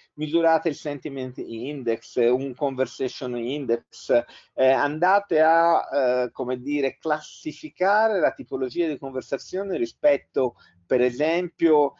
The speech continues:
alla topicness, cioè alla rilevanza rispetto ai temi aziendali,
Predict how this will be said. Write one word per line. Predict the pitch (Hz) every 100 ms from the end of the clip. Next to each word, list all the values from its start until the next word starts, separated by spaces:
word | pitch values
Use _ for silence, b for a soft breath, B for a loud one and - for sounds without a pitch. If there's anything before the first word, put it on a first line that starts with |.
| b -
alla | 123 117 -
topicness, | 190 202 - 123 117 110 104 98 - 110
cioè | 98 - 127 123 120
alla | 123 127 131
rilevanza | 151 151 127 147 190 165 117 - - 107 98 - b b
rispetto | 120 117 - 123 117 -
ai | 113 113
temi | 110 110
aziendali, | 98 - 95 98 90 101 113 139